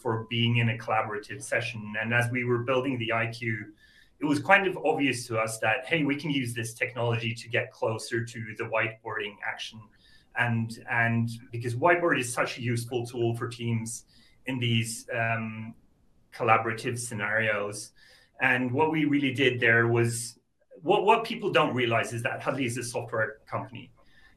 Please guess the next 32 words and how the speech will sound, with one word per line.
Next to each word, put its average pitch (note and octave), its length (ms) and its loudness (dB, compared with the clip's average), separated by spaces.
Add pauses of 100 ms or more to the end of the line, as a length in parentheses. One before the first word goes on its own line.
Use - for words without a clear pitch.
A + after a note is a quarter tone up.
(140)
And, B2+ 560 2
and B2+ 180 0
we C3 180 -2
emphasize C3+ 680 0
in, A2+ 360 0
in A2+ 180 -6
building C3 680 2 (400)
really D#3+ 440 0
capable C#3 520 0
hardware A#2 760 2
and A#2+ 180 0
then A#2+ 160 4
shaping A#2+ 600 -2
the A2+ 120 0
experiences A2+ 960 -6
for G#2+ 440 0 (420)
the A2+ 60 -4
meeting A#2 340 2
rooms G#2+ 380 -8
using A2+ 320 -8
software. - 480 -6
And A2 120 0
that's C#3 280 4 (160)
precisely C3+ 500 -2
what A#2 180 0
we A#2 160 2
did G#2+ 200 0 (100)
with G#2 260 0
Canvas A#2 480 0
for, G#2 380 -4 (380)
for A#2+ 180 0
whiteboards. A2+ 720 0